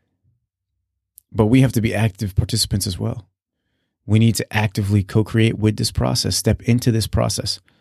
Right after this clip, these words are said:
the process of life. And what am I talking about specifically?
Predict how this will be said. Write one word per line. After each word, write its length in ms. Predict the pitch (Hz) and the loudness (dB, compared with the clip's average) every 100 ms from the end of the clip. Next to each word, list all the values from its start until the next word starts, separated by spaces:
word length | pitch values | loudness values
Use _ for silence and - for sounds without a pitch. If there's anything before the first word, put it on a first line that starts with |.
| _ _ _ _ _ _ _ _ _ _ _ _ _ _ _ _ - | _ _ _ _ _ _ _ _ _ _ _ _ _ _ _ _ -10
the 80 | |
process 340 | 101 104 101 101 | 0 2 2 0
of 100 | 92 | 0
life. 460 | 98 110 95 - _ _ _ _ _ _ _ _ _ _ _ _ - _ _ _ _ _ _ _ _ _ _ _ _ _ _ - | 2 0 -2 -8 _ _ _ _ _ _ _ _ _ _ _ _ -20 _ _ _ _ _ _ _ _ _ _ _ _ _ _ 0
And 80 | |
what 80 | 117 | 4
am 80 | 131 | 4
I 80 | 113 | 4
talking 260 | 120 110 | 4 2
about 220 | 104 92 90 | 2 2 0
specifically? 720 | - 104 101 95 87 85 | -2 0 0 0 0 -2